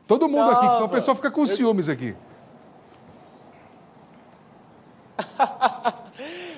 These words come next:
Speaker 2: Meu amigo, você fez muita falta, viu? É muito bom ter você aqui de novo na Tribuna do Povo. Aqui é a sua casa.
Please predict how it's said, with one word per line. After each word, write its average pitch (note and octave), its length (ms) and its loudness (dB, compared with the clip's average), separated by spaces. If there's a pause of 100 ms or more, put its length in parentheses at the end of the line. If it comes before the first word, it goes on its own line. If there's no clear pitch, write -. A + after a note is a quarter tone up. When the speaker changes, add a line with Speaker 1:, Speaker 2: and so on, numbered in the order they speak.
Speaker 2:
Meu F#3 140 2
amigo, G#3+ 320 2
você F3+ 200 -4
fez G3+ 240 0
muita G#3 360 0
falta, E3 480 2
viu? E3+ 200 0
É F#3+ 120 6
muito F#3+ 400 -6
bom F#3 240 2
ter F3+ 160 -4
você E3+ 320 -2
aqui E3+ 240 -2
de D#3 140 -8
novo D#3+ 280 -2
na F3 140 0
Tribuna E3 340 -6
do D#3 120 -8
Povo. C3+ 280 -6
Aqui D3 180 -4
é B3 40 4
a A#3+ 40 0
sua A#3+ 200 0
casa. D#3 440 -4